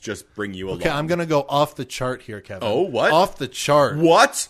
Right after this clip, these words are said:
Speaker 2: Way outbound.
Speaker 1: Where are you going?
Speaker 2: I'm going all the way to Confucius.
Speaker 1: What?
Speaker 2: I think Confucius is my basketball coach.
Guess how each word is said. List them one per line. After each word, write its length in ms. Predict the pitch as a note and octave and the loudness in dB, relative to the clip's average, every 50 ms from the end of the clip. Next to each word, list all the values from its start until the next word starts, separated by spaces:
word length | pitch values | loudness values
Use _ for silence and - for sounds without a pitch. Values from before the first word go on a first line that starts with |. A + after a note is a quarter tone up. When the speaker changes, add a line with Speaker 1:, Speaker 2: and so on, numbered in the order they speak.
| _ - | _ -14
Speaker 2:
Way 420 | B2+ B2+ C#3+ F3 G3+ A3 A3 G#3+ | -10 -6 -2 0 2 2 2 2
outbound. 800 | F#3 E3+ E3+ E3+ E3 E3 D3+ C#3 D3+ D3 C#3+ C3+ B2 A2 F#2+ F#2 | 2 4 2 2 0 -2 -4 -4 -4 -2 -2 -2 -4 -6 -4 0
Speaker 1:
Where 140 | D#3+ A#3 C4 | 4 4 6
are 20 | |
you 100 | C4+ C#4 | 4 4
going? 480 | F3 G#3 B3+ D4+ E4 D4 G3 C#3 A#2 B2 | 6 6 6 6 6 4 2 -2 -2 -2
Speaker 2:
I'm 160 | D#3+ F#3 G#3 G3+ | -2 -2 -2 0
going 320 | F#3+ G3 F#3+ F#3+ F#3+ F#3+ | 2 2 4 4 2 2
all 160 | F#3 F3+ F#3+ | 2 2 0
the 100 | F3+ F#3 | 0 0
way 140 | F3+ F3 F#3 | 0 0 -2
to 160 | F#3 - - | -2 -6 -12
Confucius. 800 | - G#3 F#3+ E3+ - - F3+ D3 B2 - - - G2 F#2 F#2+ - | -10 -8 -8 -8 -8 -6 -6 -6 -6 -6 -8 -10 -10 -10 -10 -6
Speaker 1:
What? 560 | A2+ B2 D3+ F#3 A3 A#4 B4 - - D#3 - - | 0 4 6 6 6 6 4 2 -2 -10 -8 -2
Speaker 2:
I 120 | C#3 D3 D#3 | 0 0 0
think 260 | C#3+ - F#3 F3 - | 0 -2 -4 -4 -4
Confucius 680 | - G#3 - - - F3 D#3+ - - - C#3+ B2 - | -8 -14 -10 -6 -4 -2 -2 -2 -4 -6 -8 -8 -8
is 120 | C#3+ B2 B2+ | -8 -8 -6
my 140 | C3+ C3 B2 | -4 -6 -4
basketball 600 | A2+ B2+ A#2 A2 - - - B2 - A2 G2+ F#2+ | -4 -4 -4 -4 -6 -8 -12 -10 -8 -8 -8 -8
coach. 480 | - A#2+ G2+ F#2 F2+ - - - - | -8 -8 -8 -8 -10 -14 -18 -18 -20